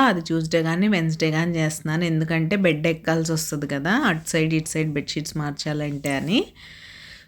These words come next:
So అది మీకు ఎప్పుడూ తెలిసిన విషయమే, నాకు ఈ రూమ్ కదపాలంటేనే భయం,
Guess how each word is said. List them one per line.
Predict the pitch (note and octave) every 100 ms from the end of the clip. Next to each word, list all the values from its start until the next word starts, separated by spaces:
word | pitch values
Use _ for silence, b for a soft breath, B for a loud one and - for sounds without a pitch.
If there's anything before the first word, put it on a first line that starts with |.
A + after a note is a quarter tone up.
| -
So | - A#3+
అది | A#3 F#3+ A#3
మీకు | D4 A#3+ G3 G3
ఎప్పుడూ | F3+ - G3 G3+
తెలిసిన | F#3+ F3 F3 F#3+
విషయమే, | F#3 - F#3 A3
నాకు | A3 F3 F3
ఈ | E3+
రూమ్ | E3+ F#3
కదపాలంటేనే | F3 E3 F3 F3+ F3 E3+ F3 F#3
భయం, | E3+ D#3 D#3+